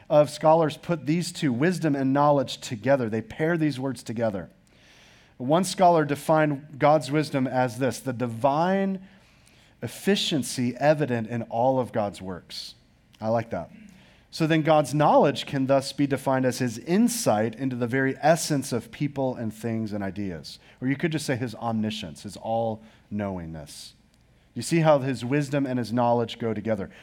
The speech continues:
God is wise in his ways regarding Israel, regarding the nations, devising a plan that includes national Israel rejecting her Messiah, grafting in the wild olive shoots,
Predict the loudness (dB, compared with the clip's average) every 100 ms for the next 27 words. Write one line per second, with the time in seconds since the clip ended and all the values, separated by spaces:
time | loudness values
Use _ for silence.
0 | 0 4 4 2 -4 2 4 6 6 4
1 | 0 0 -2 -2 0 2 0 -4 -4 0
2 | 0 0 -2 -2 -6 -6 -8 -12 _ _
3 | _ _ _ _ _ -2 4 4 4 2
4 | 2 2 0 -4 -6 -6 2 4 4 2
5 | -4 -4 -2 0 2 0 -4 -10 -20 _
6 | _ _ _ -2 -2 -4 -6 0 2 2
7 | 2 2 2 2 -2 -4 -2 -4 -2 -2
8 | 0 -4 -2 2 2 0 -4 -4 -4 -6
9 | -2 2 4 4 2 -2 -18 _ 0 0
10 | 0 0 0 2 2 4 4 4 4 2
11 | 2 -2 -4 -2 -2 -6 -12 -16